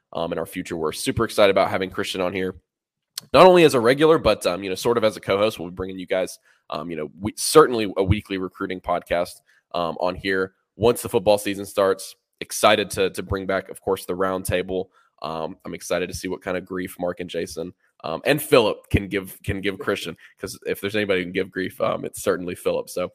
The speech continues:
because this will be a very interesting football season. So I'm excited to have Christian on board for it. So be sure to go check him out, guys, now, today, live, June first, um, at auburnundercover dot com. You guys can go follow him at C Clemente. Is it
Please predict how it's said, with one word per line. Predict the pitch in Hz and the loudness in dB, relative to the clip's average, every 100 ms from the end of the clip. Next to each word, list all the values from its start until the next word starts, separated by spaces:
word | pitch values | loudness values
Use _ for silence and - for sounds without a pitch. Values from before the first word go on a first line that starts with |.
| _ _ | _ _
because | 98 110 | -2 0
this | 117 139 | 2 2
will | |
be | 147 143 | 6 6
a | |
very | 131 139 | 8 6
interesting | 139 127 - 127 | 6 0 -6 -4
football | - 104 90 | -2 -2 -2
season. | - 95 95 | -2 -6 -8
So | 95 98 92 _ _ - | -4 -2 -2 _ _ -8
I'm | 87 90 | -6 -4
excited | 87 104 101 | 0 4 4
to | 95 | 4
have | 95 | -2
Christian | - 101 - 95 92 _ _ - | -6 -8 -6 -8 -8 _ _ 2
on | 110 107 | 4 4
board | 92 101 101 | 0 0 0
for | - 98 | 2 4
it. | 101 - | 4 2
So | 90 87 87 | -2 -2 -2
be | 127 | -4
sure | 123 156 | 2 2
to | |
go | 127 | 2
check | 127 127 120 | 2 2 2
him | |
out, | 113 104 | 0 2
guys, | 95 98 98 - | 2 2 2 -2
now, | 95 95 95 95 | -8 -4 -4 -4
today, | 101 90 95 92 92 | -8 -6 -2 -2 -4
live, | 98 92 90 92 | -4 -2 -2 -6
June | - 95 | -10 -10
first, | - 92 90 - _ _ _ | -6 -6 -6 -12 _ _ _
um, | 85 85 85 | -8 -6 -6
at | 92 - | -6 -4
auburnundercover | - 85 71 82 82 - 82 | -6 -6 -8 -10 -10 -10 -8
dot | 80 - | -8 -8
com. | 87 90 | -8 -8
You | 90 | -8
guys | 87 | -8
can | 98 | -8
go | 90 | -8
follow | - 95 87 | 0 0 0
him | 87 - | -4 -10
at | 85 - | -10 -10
C | - - 104 | -10 -8 -8
Clemente. | 90 90 95 95 92 87 - | -6 -6 -6 -6 -4 -6 -6
Is | |
it | - | -12